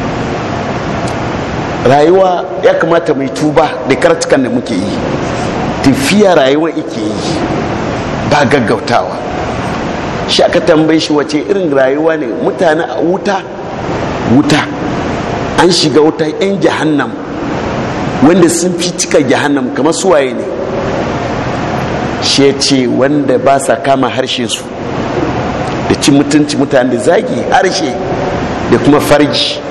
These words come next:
In ka ga wuta ya cika, yan wuta mafi yawa, ba abin da ya shigo da su, shi harshe da farji. Shi zai cika wuta, yan jahannam mafi yawa su ne. Lokaci ya yi, zan ba da hutu yau.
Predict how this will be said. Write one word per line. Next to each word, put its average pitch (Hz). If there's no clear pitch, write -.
In 160
ka 170
ga 165
wuta 175
ya 170
cika, 175
yan 180
wuta 185
mafi 185
yawa, -
ba 151
abin 143
da 135
ya 135
shigo 147
da 135
su, 127
shi 156
harshe 180
da 120
farji. -
Shi -
zai 127
cika 131
wuta, 123
yan 143
jahannam 123
mafi 110
yawa 101
su 95
ne. 95
Lokaci -
ya 165
yi, 170
zan 175
ba 160
da 151
hutu 143
yau. 143